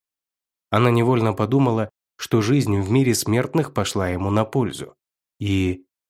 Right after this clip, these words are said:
что он никогда не будет улыбаться так, став тайцзи.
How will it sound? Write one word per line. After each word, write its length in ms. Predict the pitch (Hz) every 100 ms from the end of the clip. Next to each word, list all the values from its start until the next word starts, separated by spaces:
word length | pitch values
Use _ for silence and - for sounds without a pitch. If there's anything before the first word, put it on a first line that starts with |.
| _
что 240 | - - 113
он 180 | 110
никогда 520 | 107 104 107 110 107 85
не 120 | 85
будет 340 | 90 101 101
улыбаться 540 | 98 98 101 95 - 90
так, 340 | 101 107 - _ _
став 460 | - - 110 101 - _ _
тайцзи. 640 | 113 101 92 90 65 -